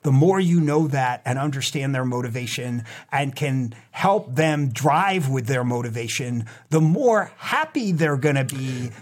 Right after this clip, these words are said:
doing it and the more they're going to stay, right? And so especially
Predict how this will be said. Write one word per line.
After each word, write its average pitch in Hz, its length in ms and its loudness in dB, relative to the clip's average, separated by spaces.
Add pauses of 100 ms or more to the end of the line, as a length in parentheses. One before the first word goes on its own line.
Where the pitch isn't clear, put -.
(140)
doing 285 380 2
it 135 340 -2 (300)
and 190 280 2
the 196 100 2
more 226 400 4
they're 214 220 2
going 185 480 0
to 202 160 -2
stay, 185 640 0
right? 147 340 2
And 185 160 0
so 190 260 -2
especially 180 720 0